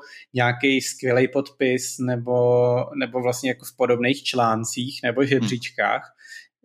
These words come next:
Speaker 1: Ani vlastně jako co se týče Chiefs, vlastně nikdy není úplně moc zmiňovaný. A já si myslím, že to je takovej černý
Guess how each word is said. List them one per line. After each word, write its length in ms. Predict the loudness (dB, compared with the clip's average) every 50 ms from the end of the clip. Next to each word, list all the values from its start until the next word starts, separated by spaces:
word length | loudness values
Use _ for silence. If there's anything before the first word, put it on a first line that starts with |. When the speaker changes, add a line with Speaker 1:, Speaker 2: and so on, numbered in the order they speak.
| -4
Speaker 1:
Ani 280 | -2 0 2 2 2 2
vlastně 360 | 2 2 0 0 0 0 -2
jako 160 | 0 0 -2
co 140 | -2 -2 -2
se 100 | -2 -2
týče 260 | -4 -4 -2 -2 -2
Chiefs, 720 | 0 2 0 0 2 2 0 0 0 -2 -6 -8 -10 -14 -18 -20 -20 _ _
vlastně 280 | -8 -4 -2 0 0 2
nikdy 380 | 2 2 2 2 2 2 2
není 320 | 2 2 2 2 0 0 0
úplně 360 | -2 -2 -2 0 0 0 2
moc 180 | 2 0 0 0 0
zmiňovaný. 680 | 0 2 2 2 2 2 2 2 2 0 0 -2 -2 -2
A 40 | -2
já 100 | -2 -2
si 140 | -4 -4
myslím, 320 | -4 -4 -4 -4 -4 -2 -2
že 100 | -2 0
to 80 | 0
je 80 | 0 0
takovej 340 | 0 -2 -2 -2 -2 -2 -2
černý 440 | -2 -2 -2 0 0 0 0 0 -2